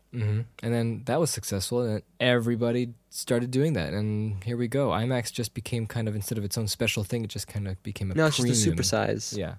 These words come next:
Speaker 1: supersize movie theater.
Speaker 2: Yep, and it's everywhere now, especially digital, and smaller screens, and
Speaker 1: Yeah.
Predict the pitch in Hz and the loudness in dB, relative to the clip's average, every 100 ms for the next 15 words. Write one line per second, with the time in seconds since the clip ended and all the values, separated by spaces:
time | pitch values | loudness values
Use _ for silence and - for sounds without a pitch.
0 | _ - - 123 131 - 117 110 101 95 | _ -4 -2 2 2 2 2 2 0 -2
1 | - 85 87 82 87 - 123 120 - _ | -4 -8 -10 -8 -10 -6 -2 -2 -4 _
2 | 139 127 127 120 110 107 107 113 127 123 | -4 2 4 4 4 2 -2 -2 -2 0
3 | 117 117 117 113 113 107 _ _ _ _ | 0 0 2 2 2 -2 _ _ _ _
4 | _ - - - 113 - 113 110 110 123 | _ -20 -20 -12 -8 -2 -2 -2 -4 -4
5 | 113 113 113 - - 101 95 90 | -2 -2 -6 -4 0 2 2 0